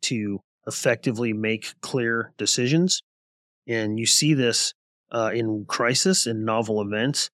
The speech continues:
and you'll actually miss information that people are looking at you in the face and talking to you because your brain is starting to shut down and go into fight or flight mode. And so a quick way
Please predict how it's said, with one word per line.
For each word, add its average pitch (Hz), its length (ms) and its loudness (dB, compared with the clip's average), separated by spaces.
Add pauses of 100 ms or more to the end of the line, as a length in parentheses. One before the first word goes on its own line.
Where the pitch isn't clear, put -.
(180)
and 120 120 0
you'll 143 160 6
actually 139 300 4
miss 143 360 4
information 143 640 4
that 110 120 -2
people 139 300 0
are 117 60 2
looking 170 480 4
at 147 180 2
you 151 180 6
in 143 100 6
the 113 80 2
face 156 360 2
and 107 120 -4
talking 123 400 -2
to 92 100 -8
you 80 260 -8 (460)
because 113 320 -2
your 110 120 -4
brain 131 420 2
is 110 100 4
starting 110 300 2
to 98 80 -6
shut 104 300 -2
down 104 240 -4
and 95 120 -6
go 95 160 -6
into 90 120 -6
fight 90 260 -6
or 82 80 -8
flight 82 300 -8
mode. 73 140 -16 (880)
And 113 140 -4
so 110 380 2
a - 40 -18
quick 160 420 2
way 113 420 0